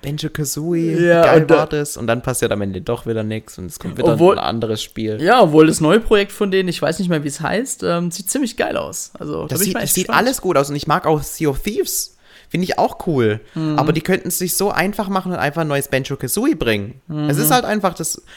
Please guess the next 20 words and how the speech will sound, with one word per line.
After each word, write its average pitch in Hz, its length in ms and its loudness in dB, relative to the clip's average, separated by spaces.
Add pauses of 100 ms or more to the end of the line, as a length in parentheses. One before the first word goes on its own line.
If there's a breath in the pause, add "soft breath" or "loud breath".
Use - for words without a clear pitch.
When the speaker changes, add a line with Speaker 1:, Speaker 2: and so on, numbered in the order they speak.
(140 loud breath)
Speaker 1:
beliebteste 160 600 -2
Franchise 127 580 0
von 110 200 -2
Rare, 101 360 -2 (280 soft breath)
das - 220 -4
Speaker 2:
Ja. - 60 -4
Speaker 1:
nicht 127 180 -4
Nintendo 110 420 -2
gehört. 107 480 -4 (400 loud breath)
Aber 117 300 0
die 123 500 -2
machen's 175 320 -2
einfach 110 280 -4
nicht 104 200 -6
und 104 140 -6
das, - 220 -6
das 117 180 -8
verstehe 101 320 -8
ich - 160 -16
nicht. - 200 -16